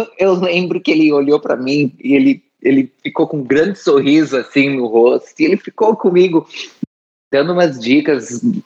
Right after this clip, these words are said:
batendo um papo. Eu, eu acho que, que é muito generoso, né, uma pessoa como Fernando Meirelles ficar ali com um, um jovem de quatorze anos, que não é ninguém, dando dicas, né?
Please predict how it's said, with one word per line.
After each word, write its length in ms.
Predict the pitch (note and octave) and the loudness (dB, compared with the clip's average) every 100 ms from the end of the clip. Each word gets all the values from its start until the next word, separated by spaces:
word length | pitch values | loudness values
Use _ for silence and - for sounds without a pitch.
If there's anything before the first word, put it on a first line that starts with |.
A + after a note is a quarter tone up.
| - - - - | -8 -8 -18 -4
batendo 380 | B2+ - E3 | -4 0 0
um 60 | E3+ | 0
papo. 580 | - B2 A#2 B2+ B2 A2 - - _ _ | -2 -4 -2 -2 -4 -4 -8 -20 _ _
Eu, 260 | C#3+ D3 - | -2 0 0
eu 240 | C#3 D3 C#3+ | 0 2 2
acho 460 | C#3 C#3+ - D#3 | 0 -4 -2 -2
que, 100 | - - - - | -4 -14 -16 -12
que 80 | - | -4
é 40 | C#3 | -2
muito 280 | C#3+ D3+ | -2 -2
generoso, 840 | C3+ D3+ D3 D3 B2+ C3+ C#3 A2 A2+ | -2 0 2 2 4 2 0 -2 -4
né, 140 | G#2+ | -2
uma 180 | A#2+ A2 | 0 0
pessoa 320 | - G#2+ A#2+ | -2 -4 -2
como 220 | A2+ A2+ G2 | -2 -4 -4
Fernando 340 | A2 G#2 G#2+ | -2 -2 -2
Meirelles 500 | G2 G2+ A2+ A2+ A2 | 0 2 2 0 -2
ficar 280 | - - G#2 | -8 -4 -2
ali 420 | F#2+ G#2 A#2 - _ _ - | 0 0 0 -2 _ _ -4
com 440 | A2 G#2+ G#2 F2+ - B2 | 0 2 2 -2 -4 0
um, 340 | A#2 A2 F#2+ | 2 2 0
um 160 | A#2 A2 | -2 -2
jovem 460 | F#2+ G2+ A2 G#2+ | 0 0 0 -2
de 140 | G2 - | -6 -8
quatorze 600 | - G2+ - A2+ G#2+ G#2+ | -4 -4 0 0 2 2
anos, 440 | G2+ A2 G2 - | 2 2 -4 -12
que 140 | _ A#2 | _ -2
não 80 | A2 | 0
é 80 | |
ninguém, 640 | B2+ A#2 G2+ A2 A#2+ G#2 - - _ - | 2 0 0 0 0 -4 -12 -20 _ -2
dando 240 | A3+ A#3 | 0 0
dicas, 720 | E3+ E3+ G#3 - C3 F2+ E2 | 0 0 0 0 0 0 -2
né? 500 | G#2+ A2+ C#3+ A2+ - | -4 -2 0 -2 -4